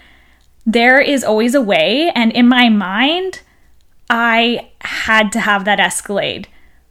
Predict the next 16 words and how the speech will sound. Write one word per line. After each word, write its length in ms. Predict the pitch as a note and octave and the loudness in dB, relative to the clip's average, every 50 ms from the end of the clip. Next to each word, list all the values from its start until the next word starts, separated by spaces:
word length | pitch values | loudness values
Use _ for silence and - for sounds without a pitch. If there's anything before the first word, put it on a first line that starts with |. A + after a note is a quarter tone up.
| - - G#3+ - - | -14 -14 -12 -4 2
But 500 | D#4+ D#4 C#4 G3 D#3+ A2+ - - - - - - - A3+ G#3 - _ - | 4 4 6 4 4 2 -2 -8 -14 -16 -16 -12 -8 -8 -8 -8 _ -2
the 140 | B3 A#3 | 0 2
moral 640 | A#3 A3 A3 A3+ C4+ D#4 D#4+ D4 B3+ A#3 A3 A3 A3 - | 4 4 4 4 4 4 4 4 4 4 4 2 2 2
of 180 | G#3 G#3 G3 | 0 -2 -2
this 180 | F#3+ A3 G#3 G3+ | -4 -4 -4 -4
story 640 | - - - B3 B3 A#3 G#3+ G3+ G3 F#3+ F#3+ G#3 G#3 - - | -6 -4 -2 0 0 2 2 2 2 0 0 -4 -6 -4 -2
is 500 | G#3+ G#3 G3+ G3+ G3 G3 G3 G3 - - _ - | -2 0 0 -2 -2 -4 -6 -8 -10 -12 _ -12
that 480 | F#3+ F#3+ G#3+ F#3+ F#3 F#3 F#3 - - - _ - | -6 -2 0 2 4 4 2 0 -2 -6 _ 0
our 240 | G3+ A3 B3+ D4+ | 2 2 2 2
visions 440 | C#4 A#3 B3 B3 B3 A#3+ C4+ B3 B3 | 2 2 2 2 2 4 4 4 4
and 200 | A#3 A3+ A3+ G#3+ | 4 2 0 0
goals 280 | G#3+ G3 F#3+ G3 G3+ G3+ | 0 0 0 0 0 0
are 120 | G3+ G3+ | 0 0
allowed 380 | G3+ F3 F3+ E3+ F3+ F#3+ F#3+ F#3+ | 0 0 2 2 2 2 0 -2
to 80 | - F#3+ | -8 -10
change, 760 | - - - F#3+ - - G3 G#3 A#3+ C#4+ C#4+ - - - | -10 -8 -8 -8 -6 -4 -2 0 0 0 0 -2 -6 -14